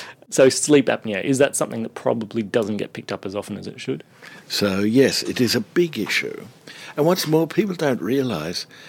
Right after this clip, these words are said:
Speaker 2: epilepsy and sleep apnea go hand in glove, such that if you control the sleep apnea, you may well control the epilepsy. I have another experience that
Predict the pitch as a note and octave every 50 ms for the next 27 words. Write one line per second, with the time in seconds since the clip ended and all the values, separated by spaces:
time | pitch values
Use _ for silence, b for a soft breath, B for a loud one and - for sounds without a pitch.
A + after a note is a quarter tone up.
0 | B B B B B B2 C3+ C#3 - D3+ C#3+ A2+ F2+ - - - - - D2+ C#2
1 | D#2 G2 - _ - - _ _ _ _ B B B B B B B B B -
2 | G2 G2+ G#2 - - - A2 A2 A2 G2+ - G2+ A2 A#2 - - F#2+ D#2+ D2+ D2
3 | - D#2+ E2+ E2 E2+ F2 E2 D#2+ - F2 E2+ E2 E2 D2+ - - - - - -
4 | - - _ _ - - - _ _ _ _ _ _ B B B B B B B
5 | B B B B B - - - B2+ B2+ B2 - - - - G2+ F#2+ F#2 F#2+ F#2
6 | - - - - - - B B B B B B B G#2+ F#2+ G2+ G2 F#2+ - -
7 | B2+ B2 C3 C#3+ C#3 B2+ G#2 - - - G#2+ G2 - G#2 G#2 G2+ - - - F#2
8 | F2 F2+ F2 F2+ F2+ F#2+ F#2+ F#2 F2+ F#2+ F#2+ F2+ - - F2 F2 - F#2+ F2 E2+
9 | E2 E2+ E2+ F2+ - - E2+ D#2 - - - - - - - - - _ _ _
10 | - B B B B B B B B B B B B B B B B B B G2+
11 | A#2 A#2 A2 A2+ B2 C3+ D3+ D3 B2 G#2+ G2 - - - A2+ A2 A2 A2 - -
12 | G#2+ G2